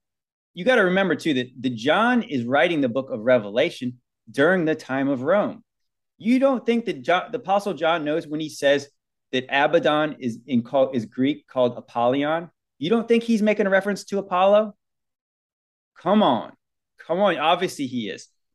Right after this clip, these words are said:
We have, actually, I did some research. And so, so yeah, Apollo actually had a cult in Rome that was his,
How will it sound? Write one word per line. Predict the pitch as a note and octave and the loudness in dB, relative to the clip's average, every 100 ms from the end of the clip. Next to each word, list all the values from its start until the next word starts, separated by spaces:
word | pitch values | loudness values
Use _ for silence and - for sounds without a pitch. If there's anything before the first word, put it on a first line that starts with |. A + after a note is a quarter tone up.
| _ _ _ _ B2 | _ _ _ _ -2
We | F#3 | 2
have, | A#3 G3 D#3+ - - | 4 4 2 -2 -4
actually, | D3+ F3 D3+ | -2 -2 0
I | F3+ | 0
did | G3 G3 | 0 -6
some | D3+ | -6
research. | E3+ F3 B2+ - | -6 -4 -6 -6
And | C3+ B2 | -4 -4
so, | C#3 B2 A#2 _ _ _ _ _ | 0 0 0 _ _ _ _ _
so | B2+ A2+ - _ _ - | -6 -6 -8 _ _ -2
yeah, | G#2+ | 0
Apollo | G#2 - D#3+ A3 G#3+ E3+ | 0 -2 2 4 6 4
actually | C#3 - C#3+ | 2 -2 -2
had | C3 | -2
a | G#2+ | -2
cult | - G3+ D3 - _ | 0 2 2 -2 _
in | C3+ A#2+ | -4 0
Rome | C#3+ C3 G#2 G#2+ - _ _ _ A2+ | 2 0 -2 -8 -14 _ _ _ 0
that | B2+ C3 | 2 2
was | B2 A#2+ A#2+ A#2+ - _ _ _ _ _ | 2 4 2 -2 -16 _ _ _ _ _
his, | C3 C3+ A#2+ | -6 -4 -4